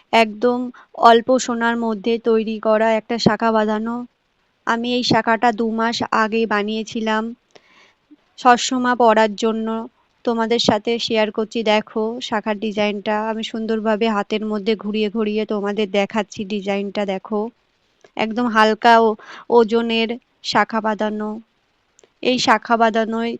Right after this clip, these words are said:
দেড় গ্রাম মতো সোনা আছে। এই শাখার বাঁধানোটা যখন বানিয়েছিলাম, তখন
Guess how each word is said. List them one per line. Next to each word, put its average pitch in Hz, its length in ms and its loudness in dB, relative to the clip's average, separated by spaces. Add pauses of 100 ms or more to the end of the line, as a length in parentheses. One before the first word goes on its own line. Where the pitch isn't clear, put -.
(220)
দেড় 220 300 2
গ্রাম 220 260 2 (100)
মতো 226 220 -2
সোনা 208 400 -2
আছে। 220 380 -6 (1600)
এই 254 160 0
শাখার 233 380 2
বাঁধানোটা 226 520 -2
যখন 233 380 -4
বানিয়েছিলাম, 220 560 -2
তখন 226 460 0